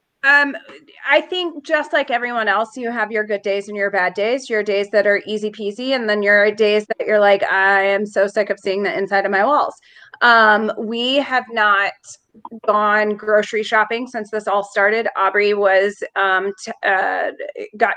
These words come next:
test results that she has a autoimmune disorder, and we were in the process of testing to figure out which one, um, when everything got shut down. So obviously I'm not gonna take her anywhere for blood work that's not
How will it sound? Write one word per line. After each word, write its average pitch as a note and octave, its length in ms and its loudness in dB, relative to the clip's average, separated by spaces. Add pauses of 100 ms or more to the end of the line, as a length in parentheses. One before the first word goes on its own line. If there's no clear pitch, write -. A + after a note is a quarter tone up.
test A3 240 2
results G#3+ 360 2
that G#3 160 2
she G#3 240 -4
has G3+ 480 2
a F#3+ 220 2 (100)
autoimmune G#3 580 2
disorder, D#4+ 500 0
and C4 120 0
we A3 120 -2
were G#3+ 140 2
in G#3+ 100 4
the G#3 80 -2
process G3+ 440 0
of F#3 140 -2
testing F#3 520 -4
to F#3+ 160 -8
figure F#3 280 0
out F3 180 2
which F3 200 -2
one, F#3 240 2 (600)
um, G#3 480 6
when G#3 440 4
everything G3+ 340 2
got G3 180 4
shut - 240 2
down. B3+ 300 4
So G3+ 260 2
obviously A3+ 480 4
I'm G#3 120 4
not G#3 180 4
gonna G3+ 180 2
take A3 260 -2
her G3 300 4
anywhere G3 380 2
for G3 160 -4
blood G3 300 2
work F#3+ 280 2
that's F#3+ 240 0
not F#3+ 280 2